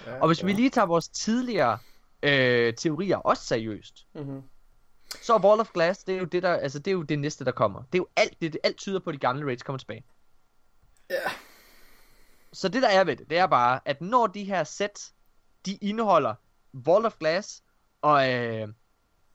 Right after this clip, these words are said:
Speaker 2: og hvad hedder det, øh, og det her med, øh, med Cabal,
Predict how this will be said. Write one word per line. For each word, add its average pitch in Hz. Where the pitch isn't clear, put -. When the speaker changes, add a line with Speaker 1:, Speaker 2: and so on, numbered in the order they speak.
Speaker 2:
og 139
hvad 131
hedder 127
det, 113
øh, 104
og 135
det 147
her 143
med, 110
øh, 107
med 113
Cabal, 170